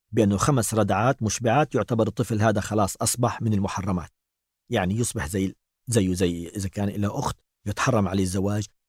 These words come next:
لأنه ينتقل عن طريق الرضاعة الطبيعية الصفات الوراثية. فبالتالي الرضاعة الطبيعية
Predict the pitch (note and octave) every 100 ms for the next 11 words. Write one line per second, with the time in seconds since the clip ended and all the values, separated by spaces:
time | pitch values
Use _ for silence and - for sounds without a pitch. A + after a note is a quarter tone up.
0 | - G#2+ - B2+ A#2+ A#2+ A#2+ C3+ - A3
1 | G3 E3+ A2+ G#2+ G#2 A#2 D3 - A#2 G#2+
2 | A#2 A#2+ G#2 - G#2 A2+ A#2+ B2+ A#2 -
3 | F#2+ G2+ G2+ F2+ D#2+ D2 - _ _ _
4 | _ _ _ _ G2 G2 A#2 G#2 G2 G2+
5 | - - G2+ G2 A2 G2 G2+ G#2+ A#2 C#3+
6 | D#3+